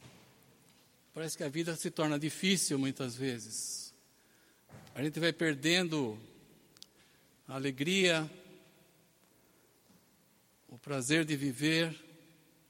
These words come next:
e ficamos, começamos a perder a nossa beleza como pessoa, né? E, e eu pedi a Deus essa semana que Deus,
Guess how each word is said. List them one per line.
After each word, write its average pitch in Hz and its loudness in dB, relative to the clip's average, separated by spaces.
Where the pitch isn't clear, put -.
e - -20
ficamos, 151 -2
começamos 151 0
a 151 -8
perder 147 0
a 143 -2
nossa 139 -6
beleza 139 0
como 123 -8
pessoa, 120 -4
né? 135 -12
E, 131 0
e 147 -6
eu 170 -4
pedi 190 0
a 226 4
Deus 165 4
essa 135 -4
semana 123 -2
que 151 -12
Deus, 185 -4